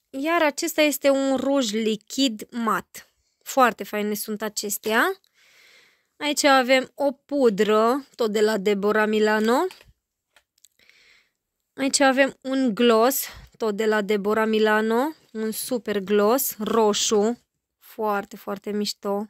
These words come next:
este acest roșu. Ce mai avem? Tot de la Deborah Milano avem acest, uh, fond de ten,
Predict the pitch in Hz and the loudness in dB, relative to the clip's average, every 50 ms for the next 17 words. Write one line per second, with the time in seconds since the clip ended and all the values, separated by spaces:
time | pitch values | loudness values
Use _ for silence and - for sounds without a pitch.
0 | _ _ 220 220 208 - 208 208 202 - 220 208 - - 214 202 202 202 196 - | _ _ -14 -12 -10 -10 -10 -10 -8 -8 -8 -8 -8 -6 -4 -4 -4 -4 -4 -4
1 | - 226 226 269 330 - - - - - - - - - - - _ _ _ _ | -2 -2 -2 -2 -2 -4 -8 -12 -12 -12 -14 -18 -20 -20 -20 -20 _ _ _ _
2 | _ _ _ - - 226 220 214 208 214 214 220 220 240 294 302 311 302 294 294 | _ _ _ -6 -4 -2 0 0 0 0 0 -2 0 2 2 2 2 2 0 0
3 | 302 302 277 - _ _ _ _ _ _ _ _ _ _ _ _ _ _ _ _ | 0 -2 -4 -8 _ _ _ _ _ _ _ _ _ _ _ _ _ _ _ _
4 | _ _ - 370 349 262 247 285 269 254 240 214 220 240 220 202 240 233 233 233 | _ _ 0 0 2 4 4 4 6 4 4 4 2 2 2 2 0 2 2 2
5 | 233 233 233 233 226 233 233 233 226 226 208 208 226 233 220 226 220 208 - - | 2 2 2 2 2 2 2 0 0 -2 -2 -2 -2 -2 -2 -2 -2 -4 -4 -4
6 | 226 220 - - - - 226 220 220 214 214 220 220 220 214 - 247 240 240 233 | -4 -4 -4 -6 -4 -2 -2 0 2 2 2 2 0 -2 -2 0 0 0 0 0
7 | 196 220 214 202 - - 226 220 233 262 311 359 359 | 0 0 -2 -2 -2 -2 0 2 2 2 0 0 -4